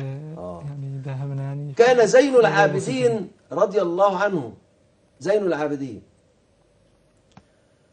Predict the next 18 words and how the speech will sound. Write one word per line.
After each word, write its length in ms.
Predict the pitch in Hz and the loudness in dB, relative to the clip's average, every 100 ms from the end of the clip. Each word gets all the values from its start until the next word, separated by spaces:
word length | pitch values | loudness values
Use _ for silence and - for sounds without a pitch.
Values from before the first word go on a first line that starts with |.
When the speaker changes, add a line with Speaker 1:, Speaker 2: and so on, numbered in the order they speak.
| _ _ _ _ _ _ - | _ _ _ _ _ _ 2
Speaker 1:
كان 260 | 226 247 | 4 6
إذا 400 | 233 269 233 214 | 4 2 6 6
توضأ 680 | 190 196 233 247 202 262 - _ _ _ _ _ _ _ _ _ _ | 6 4 4 4 0 -2 -4 _ _ _ _ _ _ _ _ _ _
اصفر 500 | 180 - - 240 208 | -6 -4 2 2 4
لونه، 320 | 165 156 117 101 - | 2 2 0 -10 -6
فقيل 360 | 190 277 302 | -4 -2 2
له 260 | 269 294 240 | 6 6 6
في 160 | 220 | 0
ذلك، 460 | 202 151 170 156 156 _ _ _ _ _ | -4 -2 0 -2 -6 _ _ _ _ _
فقيل 460 | 131 120 190 180 160 | -12 -8 -4 0 2
له 140 | 190 | 0
في 140 | 143 151 | -4 -6
ذلك 420 | 139 180 180 175 _ _ _ _ _ _ _ _ _ | -4 -6 -6 -8 _ _ _ _ _ _ _ _ _
فقال: 380 | 127 - 156 147 | -10 0 2 2
"أتدرون 800 | - 135 139 117 135 156 127 98 - _ 107 | -2 -6 -8 -8 -4 -4 -4 -10 -18 _ 4
بين 400 | 180 220 208 180 | 8 8 6 -2
يدي 600 | 160 180 214 180 165 147 | 2 4 2 2 0 0
من 320 | 156 214 196 | -2 -2 -2